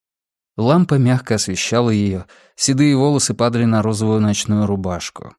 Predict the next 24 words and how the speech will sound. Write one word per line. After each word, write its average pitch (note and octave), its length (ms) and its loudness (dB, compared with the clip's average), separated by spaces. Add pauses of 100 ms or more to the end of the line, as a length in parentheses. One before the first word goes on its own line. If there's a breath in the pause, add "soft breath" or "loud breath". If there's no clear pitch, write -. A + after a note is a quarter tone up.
(460)
Уайерман C3+ 460 2
устроился C3 560 -2
рядом, G2+ 400 -4
держа A2 420 2
Элизабет A2 460 0
за G#2 220 -2
руки. - 340 -16 (640)
Над A#2 200 0
кроватью D#3 520 2
висела D3+ 360 0
единственная C#3 720 0
в - 60 -14
комнате B2+ 440 0
картина — G2 680 -4 (320 loud breath)
отличная C3 640 0
репродукция A#2 680 0
«Одиннадцати A2 500 0
утра» A2 420 0 (100)
Эдуарда G2+ 440 -2
Хоппера, - 680 -8 (320)
квинтэссенция C#3+ 840 2
одиночества A2+ 600 0
у G2+ 100 0
окна, G#2+ 580 -2